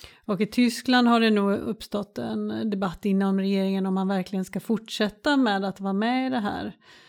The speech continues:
eh, s-, nukleära samarbetet inom nato eller om man, eh, inte längre vill ha kärnvapen på sitt territorium. Så det kopplar ju också an till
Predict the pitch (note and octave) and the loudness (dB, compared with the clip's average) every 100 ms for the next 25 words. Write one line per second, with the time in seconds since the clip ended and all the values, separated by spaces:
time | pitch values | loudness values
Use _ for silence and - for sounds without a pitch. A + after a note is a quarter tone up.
0 | _ _ B3 B3 G#3 - - - F#3 G#3 | _ _ -10 -8 -6 -8 -8 -10 -12 -8
1 | A3 G#3+ - - - A#3 G3+ G3 F#3+ F#3+ | -6 -6 -8 -12 -8 -2 0 0 0 0
2 | G3 F#3+ F#3 F3+ A3 F#3+ A#3 G#3 F#3 F#3 | -2 -2 -2 -2 -4 -8 -8 -4 -4 -4
3 | G3+ G#3+ E3 A3 A#3 F#3+ F#3 F#3+ F#3 F#3+ | -4 -8 -10 -8 -6 -4 -4 -4 -4 -6
4 | G3 F#3+ - - - _ _ G#3+ G3 G#3 | -6 -8 -10 -20 -20 _ _ -10 -8 -8
5 | G#3+ A#3+ C4 C#4+ D4 A#3+ F#3 G3 F#3 F3+ | -8 -8 -8 -8 -2 0 2 2 0 2
6 | F#3 F3+ F3 G#3+ B3 C4 G#3 G3 G3 A3 | 0 0 0 2 2 2 0 -2 -6 -8
7 | F#3+ A3 A3+ A3 G#3 A3+ - G#3+ A3+ A3+ | -8 -8 -8 -8 -8 -8 -8 -8 -6 -6
8 | G3+ - _ _ _ _ _ _ _ - | -6 -10 _ _ _ _ _ _ _ -4
9 | G#3 G#3 A3 G#3+ G#3 F#3+ - A3+ G#3 F#3 | -4 0 0 2 2 2 -2 -4 -2 -2
10 | F#3+ - A3 A#3 A#3 | -4 -8 -10 -8 -8